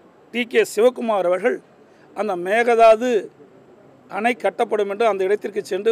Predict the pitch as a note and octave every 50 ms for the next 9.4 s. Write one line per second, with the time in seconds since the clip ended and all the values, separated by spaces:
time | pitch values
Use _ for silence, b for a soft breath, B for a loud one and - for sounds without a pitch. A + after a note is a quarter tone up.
0 | G#3+ F#3 E3+ E3+ F3+ G#3 G3+ A#3+ G3+ F#3 F3 E3 E3 - - D3+ B2+ - _ _
1 | _ - - - _ _ _ _ _ _ _ _ _ _ _ _ _ _ _ -
2 | _ _ - - - F3+ G3+ B3 C4+ B3+ C4 A#3+ A3 A3 G#3+ G#3 A3 A#3 C4 A3+
3 | G#3 A#3 A#3 A3+ G#3+ A3 A3 A#3+ A3+ G3 F#3+ F#3+ - A3 G#3+ G#3+ G#3+ G3 G3+ G3+
4 | G3 F3+ - F#3+ F#3 G#3+ G#3+ G#3+ G3+ F#3 F3 F3 F3 E3+ F#3 G#3 - - - -
5 | - - - - _ _ _ - - _ - - - - D3+ D#3 F#3 G3 F#3 F3
6 | F3 F#3+ G#3 - - - - - _ _ _ - _ _ _ _ _ - - -
7 | E3 G#3 B3 D4 D#4 D4+ C#4+ B3+ A#3+ A3+ A3 G3+ G#3 A3 A3+ G#3+ G#3 G3 F3+ F#3+
8 | F#3 F3+ - B3+ C4+ B3 F#3+ F#3 - C4 A#3+ A3 G#3 G3+ F#3+ F#3+ F#3 F#3+ F#3 F3+
9 | - F3+ F#3+ G3+ G3+ G#3 A3